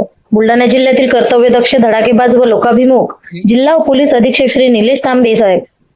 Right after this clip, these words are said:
तसेच अप्पर पोलीस अधीक्षक श्री श्रेनिक लोढा, डीवायएसपी प्रदीप पाटील यांच्या मार्गदर्शनाखाली शेगाव पोलीस ठाण्याचे, अ, दबंग व लोकप्रिय ठाणेदार पोलीस निरीक्षक नितीन पाटील यांनी आपल्या पोलीस पथकासह मोठी कारवाई करत शहरातील गुटखा माफियांवर कारवाई केली.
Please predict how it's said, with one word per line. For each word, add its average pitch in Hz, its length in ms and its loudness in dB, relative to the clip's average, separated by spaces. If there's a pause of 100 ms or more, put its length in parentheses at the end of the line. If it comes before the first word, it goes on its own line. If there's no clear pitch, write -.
तसेच 294 240 -2
अप्पर - 240 -2
पोलीस 285 320 0
अधीक्षक 262 340 0
श्री 277 320 0
श्रेनिक 254 360 0
लोढा, 202 300 0 (380)
डीवायएसपी 294 560 0 (600)
प्रदीप 247 320 0
पाटील 208 300 -2
यांच्या 233 280 0
मार्गदर्शनाखाली 277 760 0
शेगाव 285 300 0
पोलीस 277 320 -2
ठाण्याचे, 247 520 -2 (420)
अ, 226 80 -2
दबंग 233 360 0
व 247 240 0
लोकप्रिय 277 460 0
ठाणेदार 254 500 0
पोलीस 262 560 -2 (260)
निरीक्षक 277 340 0
नितीन 247 440 0
पाटील 240 360 -2 (240)
यांनी 262 260 0
आपल्या 294 280 0
पोलीस 285 320 0
पथकासह 269 540 0
मोठी 269 260 0
कारवाई 240 320 0
करत 277 240 0
शहरातील 240 420 0
गुटखा 240 300 0
माफियांवर 240 520 0
कारवाई 208 320 0
केली. 190 280 -2